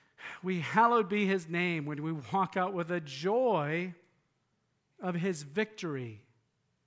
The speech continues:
because we're praying from the winner's circle.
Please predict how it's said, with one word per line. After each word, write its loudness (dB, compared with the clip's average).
because -4
we're 2
praying -2
from 0
the 2
winner's 2
circle. -10